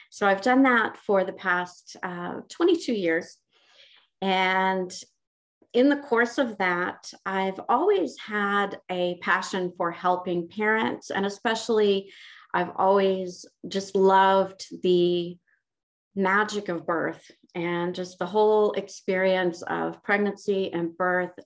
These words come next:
and then bringing that newborn into your family. And I've seen firsthand that in our country, we are sorely lacking in, um, the care that we give for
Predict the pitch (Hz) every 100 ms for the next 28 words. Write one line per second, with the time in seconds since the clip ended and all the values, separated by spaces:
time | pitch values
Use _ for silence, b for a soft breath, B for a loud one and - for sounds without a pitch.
0 | - 170 170 170 170 170 170 165 185 208
1 | 214 202 190 190 180 185 180 175 175 -
2 | b b b 208 214 226 202 190 - 175
3 | 175 175 170 175 170 b b b b b
4 | _ _ _ - 208 196 190 196 190 -
5 | 190 190 185 - - 220 202 220 208 -
6 | 233 196 165 170 170 - 185 175 175 -
7 | - - 196 190 196 190 208 190 - 180
8 | 170 175 175 175 - 190 185 185 180 180
9 | 170 190 - 196 175 175 170 175 175 170
10 | 170 170 - b b b b b _ _
11 | 185 180 165 - - 202 208 - 233 233
12 | 185 185 - 196 196 190 185 160 196 202
13 | _ _ _ - 180 175 175 175 175